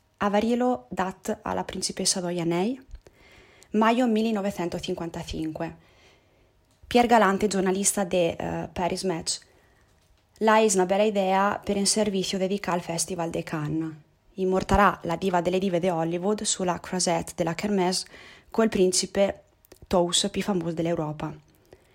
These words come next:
Dopo ha girato Grace Kelly, la varia ardondest al Palazzo Grimaldi e la incontra il principe Ranieri de Monaco.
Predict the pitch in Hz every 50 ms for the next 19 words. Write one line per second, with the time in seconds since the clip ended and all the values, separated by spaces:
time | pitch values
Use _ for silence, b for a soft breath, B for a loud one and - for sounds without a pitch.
0 | b b b b b - 190 233 240 240 254 262 247 - - 185 190 190 180 196
1 | 202 214 214 - 190 170 180 185 - 196 208 - - - 180 165 165 170 180 -
2 | - - _ _ _ _ _ _ 202 190 180 180 185 202 208 208 190 185 - 180
3 | 180 185 185 180 - - - - - 165 165 165 - 180 180 185 180 175 - 190
4 | 170 202 214 208 190 170 160 165 170 170 185 208 - - _ _ - 196 202 196
5 | 190 190 - 226 220 - 214 185 185 - - 202 185 - 180 - 175 165 180 190
6 | 214 202 175 165 175 175 170 170 165 156 156 156 160 160 - 170 165